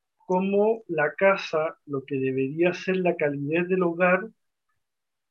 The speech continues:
para niños, para niñas, para mujeres y para hombres vulnerables, se convierten en,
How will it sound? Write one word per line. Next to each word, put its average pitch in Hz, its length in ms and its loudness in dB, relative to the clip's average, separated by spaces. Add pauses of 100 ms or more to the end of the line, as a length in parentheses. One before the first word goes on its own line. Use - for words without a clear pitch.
para 147 300 2
niños, 185 540 4
para 135 200 0
niñas, 156 560 -2
para 135 240 -2
mujeres 170 640 -2
y 170 60 2
para 143 280 0
hombres 170 340 0
vulnerables, 151 840 2 (680)
se 156 200 -4
convierten 170 880 0 (140)
en, 156 640 -2